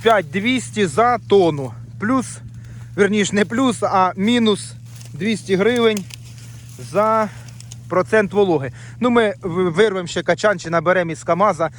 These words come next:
поміряємо вологу, бо ми міряли, прям з качана вирвали, накрутили в-, у вологомір. Волога склала дев'ятнадцять і восемь.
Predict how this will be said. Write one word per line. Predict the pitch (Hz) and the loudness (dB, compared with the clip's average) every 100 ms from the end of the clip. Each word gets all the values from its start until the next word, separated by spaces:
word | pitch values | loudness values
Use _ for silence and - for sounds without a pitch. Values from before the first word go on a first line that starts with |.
| - - | -18 -6
поміряємо | 175 202 190 180 | -2 2 2 2
вологу, | 165 196 247 175 165 | 0 2 4 2 2
бо | 185 | 0
ми | 208 208 202 - - | 2 0 -2 -8 -6
міряли, | 226 247 180 147 123 - - - - - | 0 2 2 2 -6 -12 -20 -20 -12 -4
прям | 202 185 | 0 0
з | - | 0
качана | 180 185 185 | -2 0 -2
вирвали, | 170 214 196 170 165 | 2 2 4 2 2
накрутили | 160 147 170 175 202 180 156 | 0 -2 -4 -2 -2 0 -2
в-, | 143 139 120 | -4 -14 -8
у | 165 | -4
вологомір. | 175 180 165 190 220 190 - - - - - - - - | -2 0 0 0 -2 -4 -12 -20 -20 -20 -20 -20 -20 -4
Волога | 175 220 226 202 | 2 4 6 2
склала | - 214 185 | 2 4 4
дев'ятнадцять | 160 175 202 208 196 170 | 2 0 2 0 0 -4
і | 190 | -6
восемь. | 135 110 - | -8 -12 -18